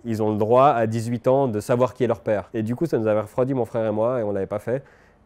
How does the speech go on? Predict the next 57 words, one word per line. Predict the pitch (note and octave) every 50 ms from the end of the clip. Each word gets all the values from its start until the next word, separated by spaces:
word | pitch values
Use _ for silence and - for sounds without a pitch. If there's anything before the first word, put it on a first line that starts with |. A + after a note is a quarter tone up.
| _ -
Et | G#2
si | G2 - B2+
j'avais | B2+ A2+ G#2+
su | G#2+ - C#3+
à | B2
l'époque | A#2+ - - B2 -
que | A#2
j'étais | G#2 G#2+ F#2+ -
stérile, | A2 - - - A2+ A2+ B2 D3+ C3+
<laughs> | A#2 - -
je | - G#2+ -
pense | - B2 - - -
que | - A2+ - - E3 F#3+ F#3+ F#3+ A3 -
j'aurais | - B2+ A#2+ A#2+ A2+
pu | - B2 A#2+
aller | A2+ A#2+ A#2+
donner | B2 C3 B2+ C3
à | B2 A#2 A2+
gogo, | A#2 C3+ C3+ C3 C#3+ D3+ D3+ B2+
j'aurais | B2 A#2 A2+
me | A#2
suis | A2 - - B2
fait | A2 A2+ A#2+
une | A2 A2
tonne | - C#3+ C#3
de | B2+ C3 B2+
fric | - - C#3 B2 -
pendant | - A2+ A2+
mon | A2 A2+
adolescence. | A2+ A2 G#2+ G#2+ G#2+ G#2 - B2 B2+ B2+ -
Donc | G#2+ G2+ -
ça, | - C3+ C#3 C#3 - - _ _ _ _ _ _
j'ai | - A#2+ B2+
eu | C3
un | B2
petit | A#2+ -
pincement | D3 - D3+ - - C#3+
au | C#3 C3
cœur, | D#3 D#3 C#3+
on | B2+
dit, « | B2 C#3+
Ah, | D#3+ F3
je | E3+ -
suis | C#3
passé | A2 B2+ B2+ - -
à | C#3+ B2+
côté | B2 C#3 B2+ B2+ C#3 B2+
du | A#2+ A#2+
meilleur | A#2+ B2 C3 C3 C3 B2+
job | A#2 B2 B2 A#2+
d'étudiant | B2 A#2+ - - A2+ A2+ B2 A#2+ B2 B2+ A#2+
sans | - - B2 A#2+ A#2
aucune | A2+ - B2 A#2
conséquence | A2 A#2 A2 - A2+ A2 A2+ A2 G#2+ -
de | - G2+
ma | G2+ G2
vie. » | F#2 F2+